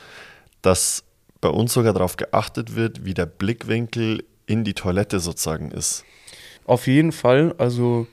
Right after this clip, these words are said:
Speaker 2: wir, wenn wir, sag ich mal, irgendwas neu bauen, dann gehen wir immer auf die Kunden auch drauf an, äh, drauf ein, was für eine Höhe zum Beispiel die haben möchten, weil das, das merkst du einfach, wenn du, ähm, eine Toilette, sag ich mal, einen Zentimeter zu tief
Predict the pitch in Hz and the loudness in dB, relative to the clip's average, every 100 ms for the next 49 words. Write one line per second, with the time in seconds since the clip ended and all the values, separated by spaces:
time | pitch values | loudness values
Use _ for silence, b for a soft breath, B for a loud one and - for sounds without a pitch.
0 | _ 123 127 120 - - - _ 127 131 | _ -2 0 -2 -6 -16 -20 _ -2 2
1 | 151 143 131 131 131 123 131 120 - 120 | 4 6 6 4 2 2 2 0 0 2
2 | 123 131 117 123 123 117 120 123 - 127 | 4 6 6 6 4 0 0 0 2 4
3 | 117 120 - 120 117 113 b b b b | 4 4 0 0 0 -2 b b b b
4 | 180 190 123 127 - 113 - 170 190 170 | 4 6 6 4 2 0 2 0 0 -8
5 | 170 - 123 120 - 113 117 117 - 156 | -10 -2 2 2 2 0 -2 -2 2 4
6 | 160 B B B B 123 - 127 120 107 | 2 B B B B -2 0 0 0 6
7 | 165 190 - 156 151 - 139 131 123 131 | 8 6 4 2 2 2 -2 0 2 2
8 | 127 123 - - 123 113 110 110 107 B | 0 -4 -6 -8 -2 2 4 2 0 B
9 | B B B B 117 - 117 - 147 185 | B B B B -4 -2 -4 2 4 4
10 | - 85 104 101 104 117 117 117 110 - | 0 -2 -2 -4 -4 -2 0 0 -2 -2
11 | 113 113 113 110 107 - 113 - 120 127 | 0 2 0 -2 -4 -6 -8 -2 0 0
12 | 120 120 120 123 120 117 - 123 - 160 | 2 2 2 0 2 2 0 -2 0 0
13 | 139 139 131 117 113 - 202 214 - | 0 0 0 -2 -8 -4 -4 -4 -10